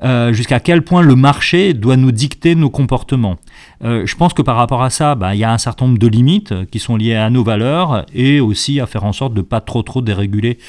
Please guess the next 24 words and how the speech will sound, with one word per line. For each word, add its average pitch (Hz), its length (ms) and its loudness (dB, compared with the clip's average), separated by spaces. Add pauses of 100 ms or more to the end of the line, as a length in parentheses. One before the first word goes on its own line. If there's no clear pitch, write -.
(200)
quand 117 100 -2
même 117 80 2
le 110 60 2
marché. 110 400 0
Et 147 40 0
par 101 140 -4
rapport 101 280 -2
à 95 60 0
ça, 147 300 -2 (360)
euh, 85 1000 -4
nous, 147 160 4
D 123 240 2
R 107 60 -2
H, 143 420 0
avec 104 300 -2
les 101 80 -2
directions 101 320 -2
générales, 104 400 -2
je - 80 -14
pense 117 160 -4
qu'on 107 180 -4
a 117 140 0
une 98 160 0
sérieuse 117 600 -2